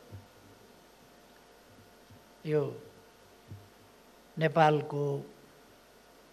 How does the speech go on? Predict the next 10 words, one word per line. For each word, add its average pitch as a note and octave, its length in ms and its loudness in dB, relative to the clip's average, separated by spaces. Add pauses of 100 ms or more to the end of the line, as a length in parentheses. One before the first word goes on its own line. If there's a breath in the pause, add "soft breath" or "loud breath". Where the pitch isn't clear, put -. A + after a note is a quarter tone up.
(2500)
आर्थिक D#3 380 -2
रूपान्तरण C#3 600 -6 (1300)
सम्बन्धी F#3+ 500 4
एउटा B2+ 460 -2 (1300)
प्रतिबद्धता, D#3+ 640 0
एउटा C3 280 -4
सङ्कल्प D3 460 -6
ल्याउनु A2 300 -10
भएको A2 260 -10
छ। - 100 -12